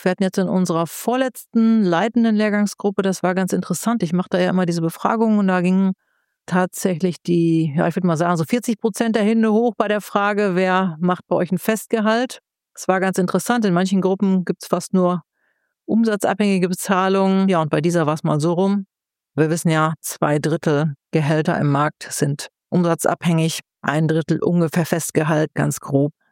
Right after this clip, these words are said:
Das hat die Studie ja auch ergeben, die letzte Gehaltsstudie, die der eine oder andere von euch kennen wird,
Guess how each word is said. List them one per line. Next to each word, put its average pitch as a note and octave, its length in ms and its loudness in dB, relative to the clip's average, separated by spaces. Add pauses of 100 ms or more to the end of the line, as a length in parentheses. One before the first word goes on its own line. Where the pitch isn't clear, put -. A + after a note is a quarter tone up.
Das - 220 -6
hat C#3+ 160 -2
die B2+ 220 0 (140)
Studie C#3+ 580 0
ja C3+ 180 0
auch - 120 -4
ergeben, D3+ 480 0
die C#3+ 60 2
letzte C#3 320 -2
Gehaltsstudie, C#3+ 760 0
die C#3 100 -4
der C#3 180 0
eine - 180 0
oder D3 100 0
andere D3 160 0
von D#3 140 -2
euch C3+ 200 -4
kennen D3+ 260 0
wird, D3 240 -2